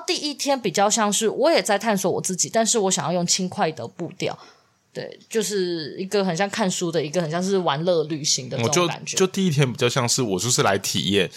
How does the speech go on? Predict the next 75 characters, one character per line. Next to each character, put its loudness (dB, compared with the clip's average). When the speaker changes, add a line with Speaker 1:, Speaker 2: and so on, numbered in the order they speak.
Speaker 2:
第 6
二 4
天 2
比 -6
较 2
像 0
是 0
钻 -2
研。 -2
Speaker 1:
哦， 2
对， 4
对， 2
对， 2
对， 0
对， 0
类 4
似 -2
是 -2
像 0
这 0
样 -4
子 -4
啊。 0
我 2
知 0
道， 8
如 4
果 8
是 -4
套 2
用 6
人 4
类 6
图， 2
然 6
后 4
听 -2
不 2
懂 4
的 2
人 0
就 2
跳 2
过 4
这 2
一 4
段。 0
就 4
是 6
第 4
一 4
天 2
的 4
人 6
是 2
三 2
五 -4
三 2
六 4
通 0
道， 2
然 2
后 2
第 4
二 6
天 -2
的 6
人 2
是 0
十 4
六 4
四 0
八 0
通 -4
道。 -4